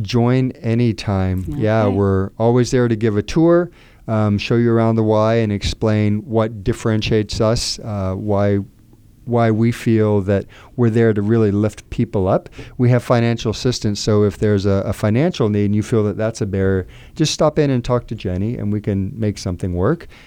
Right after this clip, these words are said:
Speaker 1: Um, so that's, that's our promise. We never turn anyone away because of inability to pay. So our financial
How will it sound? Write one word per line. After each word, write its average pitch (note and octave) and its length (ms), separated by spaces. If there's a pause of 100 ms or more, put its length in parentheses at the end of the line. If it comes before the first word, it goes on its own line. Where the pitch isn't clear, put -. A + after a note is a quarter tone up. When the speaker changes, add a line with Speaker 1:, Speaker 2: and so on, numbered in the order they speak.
(240)
Speaker 1:
Um, F#2+ 500
so G2+ 340 (460)
that's, C#3+ 420
that's C#3 200
our D3+ 100
promise. A#2+ 420
We A2+ 80
never B2 220
turn C3 320
anyone A#2 340
away G#2+ 220
because G2 300
of F#2 120
inability G2 560
to F2 100
pay. D3 380 (320)
So G2+ 680 (120)
our G2+ 100
financial G#2+ 560